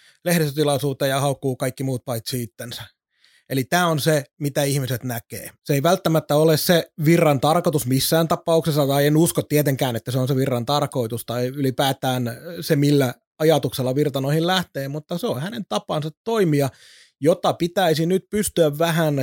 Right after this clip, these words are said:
tarkastelemaan kuitenkin senkin osalta, mikä on seuralle, yhteisölle ja sitä kautta myös joukkueelle kaikkein parasta. Koska suuri yleisö, se katsoo tulokset. Ja tällä hetkellä se on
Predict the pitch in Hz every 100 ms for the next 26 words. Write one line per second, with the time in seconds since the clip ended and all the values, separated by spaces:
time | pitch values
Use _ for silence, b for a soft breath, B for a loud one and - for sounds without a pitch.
0 | 127 - 151 139 135 117 131 131 127 131
1 | 120 151 147 139 120 123 160 156 135 131
2 | 160 151 147 131 127 147 - 147 135 131
3 | 131 131 b b b b b _ - -
4 | 208 190 151 127 - - 170 147 - 143
5 | 135 123 120 123 147 147 139 117 - 131
6 | 127 156 151 - 127 113 104 123 117 -
7 | 104 104 90 - - - _ _ _ 147
8 | 175 220 285 185 208 160 165 226 185 -
9 | - 151 143 - _ - 147 117 - -
10 | 139 139 180 151 165 - 196 175 170 160
11 | 156